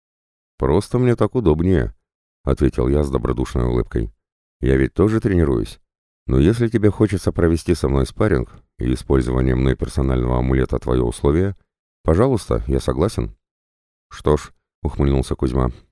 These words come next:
«другой разговор». К этому моменту все в зале, а набралось тут уже больше двадцати человек, с интересом наблюдали за нами. «Отойдите к стене»,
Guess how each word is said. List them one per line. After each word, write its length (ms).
«другой 340
разговор». 500
К 60
этому 340
моменту 460
все 240
в 60
зале, 420
а 80
набралось 420
тут 160
уже 200
больше 320
двадцати 400
человек, 460
с 120
интересом 480
наблюдали 440
за 140
нами. 380
«Отойдите 540
к 60
стене», 380